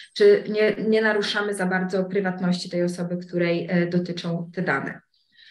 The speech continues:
E, to jest na oddzielny temat, ale bardzo na pewno znajdą Państwo dużo materiałów dotyczących tej przesłanki i trzystopniowego testu, który tutaj się wykonuje.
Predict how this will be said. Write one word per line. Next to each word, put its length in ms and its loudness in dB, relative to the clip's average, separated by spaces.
E, 100 2
to 100 2
jest 180 4
na 140 2
oddzielny 420 2
temat, 520 -2
ale 240 4
bardzo 320 -2
na 120 -4
pewno 260 -4
znajdą 380 0
Państwo 300 -2
dużo 220 -4
materiałów 540 2
dotyczących 460 -4
tej 160 2
przesłanki 540 -2
i 40 -4
trzystopniowego 800 -2
testu, 380 -6
który 260 -2
tutaj 280 -4
się 140 -4
wykonuje. 560 -2